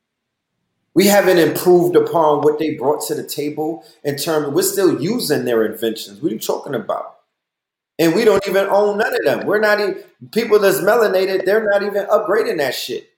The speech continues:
You're letting Chinese people do it. And there's a whole patent office out there that you could cross-reference. And all of these melanated babies that are wild geniuses right now,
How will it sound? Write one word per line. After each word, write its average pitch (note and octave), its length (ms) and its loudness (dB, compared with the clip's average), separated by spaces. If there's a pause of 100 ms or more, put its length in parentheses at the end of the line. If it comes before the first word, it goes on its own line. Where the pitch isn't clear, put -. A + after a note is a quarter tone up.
(460)
You're G3 140 2
letting G#3 280 2
Chinese G3+ 460 -4
people E3+ 320 -8
do G#2+ 220 -6
it. - 140 -18 (640)
And F3+ 160 2
there's G3+ 180 2
a F3+ 100 4
whole F#3 280 -2
patent F3+ 360 -2
office E3 360 -6
out D3+ 240 -8
there D#3 180 -6 (300)
that C3+ 160 -10
you G3+ 60 -12
could - 180 -4
cross-reference. D#3+ 720 -6 (320)
And C#3 220 0 (100)
all F3 200 6
of F3 60 6
these C#3 180 0
melanated E3 640 2
babies C#3+ 480 0
that B2+ 140 -2
are G#2+ 160 0
wild D3+ 420 4
geniuses D3+ 500 -6
right G#2+ 140 -4 (100)
now, A2 300 -8